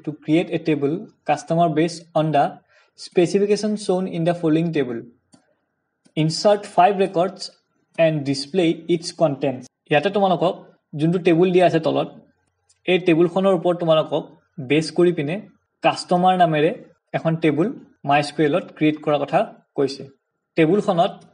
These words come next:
insert five ৰেকৰ্ডছ and display ইটছ কণ্টেণ্টছ। টেবুলখনত তোমালোকক পাঁচটা record insert কৰিব দিছে আৰু প্ৰত্যেক ৰেকৰ্ডৰে কণ্টেণ্টছখিনি তোমালোকক display কৰি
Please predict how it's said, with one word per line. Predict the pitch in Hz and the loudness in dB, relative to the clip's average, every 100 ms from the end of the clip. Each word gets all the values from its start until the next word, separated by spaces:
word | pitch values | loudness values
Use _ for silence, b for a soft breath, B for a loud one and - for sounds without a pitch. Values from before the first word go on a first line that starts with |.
| _ _ _ _ _ - | _ _ _ _ _ -6
insert | 151 156 185 202 - | -4 -2 -2 -2 -2
five | 165 160 165 | 0 0 2
ৰেকৰ্ডছ | 170 160 185 - - _ _ _ _ _ _ - | -2 -2 -4 -6 -20 _ _ _ _ _ _ -2
and | 147 170 - 135 | -2 -2 -8 -8
display | 143 - 185 190 - | -6 -4 0 0 0
ইটছ | 180 - | -8 -6
কণ্টেণ্টছ। | - 147 135 135 123 - _ _ _ _ _ _ | -4 -4 -2 -6 -8 -18 _ _ _ _ _ _
টেবুলখনত | 156 160 180 185 190 185 | -2 0 -2 -2 -2 2
তোমালোকক | 165 156 143 160 - _ | 2 2 -2 -4 -10 _
পাঁচটা | - 143 - 165 | -2 -2 2 2
record | 147 - 147 196 - _ - | 2 0 -2 -2 -12 _ -12
insert | 151 139 160 165 | -8 -4 -4 0
কৰিব | 165 165 | 2 2
দিছে | 160 202 262 - - | 0 -4 -8 -10 -2
আৰু | 147 160 185 - - | 0 0 -4 -16 -4
প্ৰত্যেক | 165 160 190 165 | -4 0 0 0
ৰেকৰ্ডৰে | 147 165 156 196 269 _ _ _ - | 0 2 2 0 -4 _ _ _ -2
কণ্টেণ্টছখিনি | 156 147 175 - 170 180 254 - | 0 0 -2 -2 -4 -4 -6 -12
তোমালোকক | 156 147 147 175 170 | -6 -4 -2 -4 -6
display | 139 - 165 | -10 -4 -2
কৰি | 156 156 | 0 -2